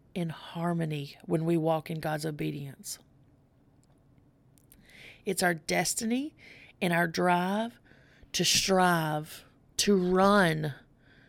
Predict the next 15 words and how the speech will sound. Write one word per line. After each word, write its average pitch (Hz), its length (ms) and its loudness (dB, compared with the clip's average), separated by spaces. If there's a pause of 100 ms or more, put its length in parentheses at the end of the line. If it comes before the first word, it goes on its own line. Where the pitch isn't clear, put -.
(540)
to 180 180 6
our 160 120 2
deliverance. 160 840 -4 (1400)
I - 40 -14
pray 202 240 2
that 190 140 2
if 180 140 0
you're 175 100 -2
searching 190 440 -2
for 180 140 -4
any 185 220 -2
answers, 160 520 -4
you 180 120 -2
will 165 180 0
run 160 640 -4